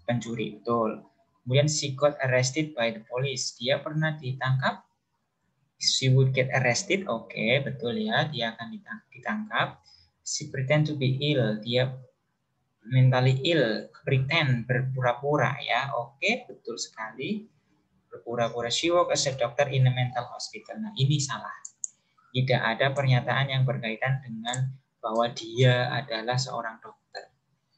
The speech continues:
Jadi jawabannya yang D. A, B, C ini sesuai ya, sesuai dengan pernyataan-pernyataan yang ada di bacaan, tetapi yang D ini tidak sesuai.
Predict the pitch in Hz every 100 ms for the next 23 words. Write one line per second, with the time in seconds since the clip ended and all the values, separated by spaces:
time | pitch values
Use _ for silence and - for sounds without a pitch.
0 | _ - - 131 127 113 110 117 123 117
1 | 107 - 113 101 - _ _ _ _ -
2 | 117 117 117 113 - 117 120 160 - -
3 | - - - 120 151 196 117 131 156 -
4 | - 120 113 107 107 110 - _ _ _
5 | _ 135 117 127 117 117 113 113 - 113
6 | 113 113 110 110 110 - - 127 131 127
7 | 131 131 123 117 120 117 131 127 127 -
8 | - - - -